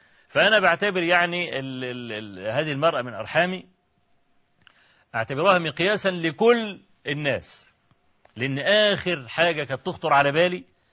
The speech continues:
أن هذه المرأة وأمثالها من اللي هم ما لهمش أي علاقة بعلم الحديث ممكن تفهم حاجة في علم الحديث. فالحمد لله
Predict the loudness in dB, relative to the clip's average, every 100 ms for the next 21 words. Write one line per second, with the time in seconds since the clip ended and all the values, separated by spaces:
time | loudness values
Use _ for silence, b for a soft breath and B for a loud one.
0 | _ _ _ -6 -4 -2 -2 2 2 2
1 | 0 0 4 2 2 0 -6 -4 -2 0
2 | -2 -4 b b b -10 -8 -6 -6 -6
3 | -4 -2 2 2 2 0 -2 -6 -6 -6
4 | -6 -6 -6 -8 -6 -6 -8 b b -4
5 | -4 -4 -6 -6 -6 -8 -2 -2 -4 -8
6 | -10 -16 -20 _ _ -10 -4 -4 -4 -4
7 | -4 -4